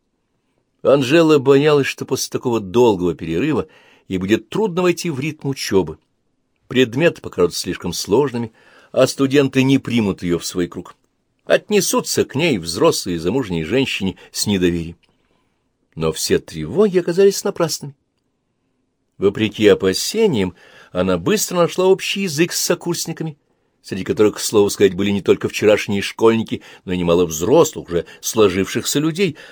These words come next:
общаться с которыми было и интересно, и полезно. Новые друзья охотно помогали с учебой, немало постарался и Владимир. Первое время он сам занимался с Анжелой,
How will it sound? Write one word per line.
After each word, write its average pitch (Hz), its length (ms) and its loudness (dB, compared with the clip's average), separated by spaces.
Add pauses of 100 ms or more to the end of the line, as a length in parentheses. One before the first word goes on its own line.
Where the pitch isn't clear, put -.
общаться - 580 0
с - 40 -8
которыми 87 300 -4
было 87 140 -2
и 90 160 -2
интересно, 170 680 0 (120)
и 92 80 -10
полезно. 82 420 -6 (1080)
Новые 196 480 8
друзья 135 640 4
охотно 131 480 0
помогали 110 480 0
с - 140 -10
учебой, 95 640 2 (420)
немало 87 440 2
постарался 110 540 0
и 110 40 -4
Владимир. 90 460 -6 (760)
Первое 92 380 4
время 90 260 2
он 87 80 0
сам 120 420 0
занимался 82 520 -2
с - 80 -6
Анжелой, 82 420 -4